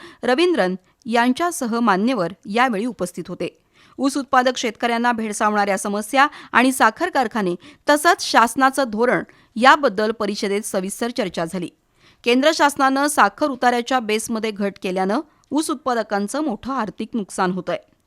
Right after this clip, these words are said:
काटामारीतून शेतकऱ्यांची लूट होतीये. या प्रकाराला पायबंद घालण्यासाठी शासनानं उपाययोजना कराव्यात. ऊसाला प्रतिटन पाच हजार रुपये दर जाहीर करावा. एफआरपी निश्चित करण्यासाठी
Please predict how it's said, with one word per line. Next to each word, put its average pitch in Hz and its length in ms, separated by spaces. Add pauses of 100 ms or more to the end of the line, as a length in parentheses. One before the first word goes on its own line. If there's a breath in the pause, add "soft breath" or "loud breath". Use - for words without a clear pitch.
(420 soft breath)
काटामारीतून 320 720
शेतकऱ्यांची 277 640
लूट 247 180
होतीये. 175 320 (400 soft breath)
या 220 120
प्रकाराला 277 520
पायबंद 269 460
घालण्यासाठी 277 680 (240 soft breath)
शासनानं 294 520
उपाययोजना 240 640
कराव्यात. 180 420 (400)
ऊसाला 269 380
प्रतिटन 254 520
पाच 226 300
हजार 226 160
रुपये 220 240
दर 208 240
जाहीर 202 240
करावा. 208 380 (360 soft breath)
एफआरपी 294 500
निश्चित 285 420
करण्यासाठी 254 640